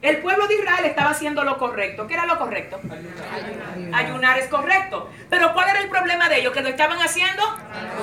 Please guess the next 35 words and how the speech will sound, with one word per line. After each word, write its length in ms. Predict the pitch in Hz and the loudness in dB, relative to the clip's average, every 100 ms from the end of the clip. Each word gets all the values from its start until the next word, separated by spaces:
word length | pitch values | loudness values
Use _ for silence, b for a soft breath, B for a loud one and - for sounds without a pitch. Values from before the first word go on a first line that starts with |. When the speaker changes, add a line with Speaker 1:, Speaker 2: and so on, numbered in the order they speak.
| 214 - - - | -4 -4 -6 -4
Speaker 2:
Incorrectamente. 880 | 196 185 208 196 208 - 202 190 170 | -4 0 2 2 0 -2 -2 -2 2
Speaker 1:
¿Dónde 320 | 311 359 381 | 4 4 2
es 60 | 392 | 2
que 80 | |
está 220 | 370 381 370 | 2 4 4
lo 80 | |
incorrecto 580 | 370 359 359 349 349 - | 4 2 2 4 2 4
ahí? 320 | 370 403 294 - | 4 4 0 0
El 180 | 285 - | 2 2
propósito 760 | 294 277 - 359 440 403 320 | 2 2 4 4 4 2 4
para 160 | 269 254 | 4 4
el 100 | 247 | 6
cual 180 | 254 247 | 6 6
ayunaban. 640 | 247 247 220 180 175 170 - - - - - | 4 2 2 0 -2 -8 -14 -18 -20 -18 -6
¿Ustedes 360 | - - 320 339 440 | -4 0 2 2 0
están 240 | 415 403 | 0 0
entendiendo 580 | 403 403 403 392 403 403 | 0 -2 0 0 0 2
esto? 380 | 254 214 208 196 - | 2 0 -4 -6 -8
Speaker 2:
Amén. 340 | 180 175 185 | -8 -6 -8
Speaker 1:
Entonces, 360 | 196 392 392 320 | -4 -2 -2 0
lo 180 | 339 330 | 0 0
correcto 520 | 330 320 403 466 - | -2 -4 -2 -4 -4
es 40 | 311 | -4
que 120 | 302 | -4
ayunaban, 520 | 302 277 226 196 226 | -4 -6 -8 -6 -6
lo 60 | 277 | -6
incorrecto 600 | 370 370 330 359 427 415 | -6 -4 0 0 0 0
es 60 | 311 | 0
que 120 | 320 | 0
lo 100 | 302 | 0
hacían 340 | 277 370 330 | -2 -2 -2
para 140 | 269 247 | 0 -2
sus 160 | 254 | -4
propios 400 | - 247 247 277 | -4 -4 -2 -4
gustos. 440 | - 277 - 165 | -4 -8 -6 -10